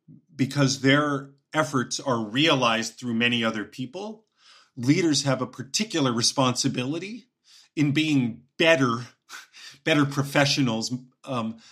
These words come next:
than just anybody because their actions are, are amplified and magnified simply by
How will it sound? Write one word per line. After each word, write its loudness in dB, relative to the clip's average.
than 4
just -2
anybody -2
because -6
their 2
actions 0
are, -4
are -4
amplified -2
and -6
magnified 0
simply -8
by -8